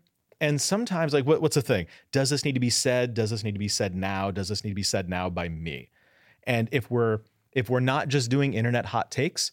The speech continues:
we can take a moment to go through those three questions and answer honestly, You know what? Maybe in this conversation right now amongst a group of marginalized people, I, a cishet white dude, can just shut the fuck up. Maybe, even though I disagree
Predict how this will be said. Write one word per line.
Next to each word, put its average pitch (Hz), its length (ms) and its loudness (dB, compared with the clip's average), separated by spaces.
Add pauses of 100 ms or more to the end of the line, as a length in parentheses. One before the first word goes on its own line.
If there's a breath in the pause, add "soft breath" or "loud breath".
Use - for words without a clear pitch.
we 147 120 2
can 131 180 0
take 202 300 -2
a 156 40 4
moment 131 360 0
to 120 60 0
go 139 140 2
through 147 220 0
those 123 160 2
three 120 220 -2
questions 95 600 -4 (240 loud breath)
and 117 140 -4
answer 131 460 0
honestly, 104 640 -2 (180 soft breath)
You 147 120 0
know 196 100 0
what? 214 300 -2 (180 soft breath)
Maybe 202 460 2
in 151 100 4
this 151 160 2
conversation 151 800 0
right 110 240 -2
now 127 320 0
amongst 123 360 0
a 117 60 -2
group 127 200 -4
of 101 80 -2
marginalized 147 640 -2
people, 90 380 -2 (220 loud breath)
I, 156 280 0
a 107 120 -2
cishet 160 380 0
white 120 220 -2
dude, 104 200 0 (380 soft breath)
can 226 140 -2
just 226 160 0
shut - 140 0
the 175 60 0
fuck - 240 -4
up. 220 240 -6 (520)
Maybe, 202 320 4
even 170 340 4
though 170 140 4
I 156 60 4
disagree 143 640 -2